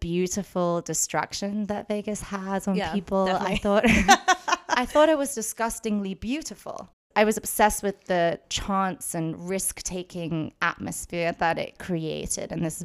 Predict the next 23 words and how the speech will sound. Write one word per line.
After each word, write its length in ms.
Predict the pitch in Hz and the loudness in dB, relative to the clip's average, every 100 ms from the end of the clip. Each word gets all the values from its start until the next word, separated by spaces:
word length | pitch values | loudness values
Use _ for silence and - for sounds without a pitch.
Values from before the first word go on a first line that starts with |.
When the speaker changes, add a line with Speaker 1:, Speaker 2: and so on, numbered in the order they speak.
| 151 | -2
Speaker 1:
buzz 300 | - 175 175 160 | 2 4 2 -4
that 140 | - | -10
you 120 | 170 | -12
feel 280 | - 165 160 | -12 -8 -6
when 120 | 156 | -2
you're 140 | 147 151 | -2 -2
there. 380 | 156 147 135 - - - - _ _ | -6 -6 -8 -14 -20 -20 -20 _ _
And 340 | 185 180 180 - - | 4 6 4 2 2
I 120 | 180 | 2
was 140 | 190 | 2
particularly 520 | - 208 180 - 214 196 | -2 -4 -4 -4 -4 -2
drawn 400 | 196 180 175 185 | 2 2 2 0
to 480 | - 165 160 160 165 _ _ _ _ | -2 -2 -2 -4 -8 _ _ _ _
the 120 | - 175 | -4 -2
slot 320 | - 190 - | 2 0 2
machines 540 | 202 - 170 165 170 | -2 -2 -4 -4 -4
and 140 | 165 165 | -2 -4
the 40 | |
psychology 760 | - 170 170 190 175 170 156 | -2 -2 -2 -2 0 0 -2
behind 480 | 160 156 - 165 165 | -4 -4 -2 -2 -2
slot 220 | - 170 | -4 -6
machines. 480 | - - - - - | -6 -8 -6 -6 -6
So 320 | - 170 165 | -2 -2 -2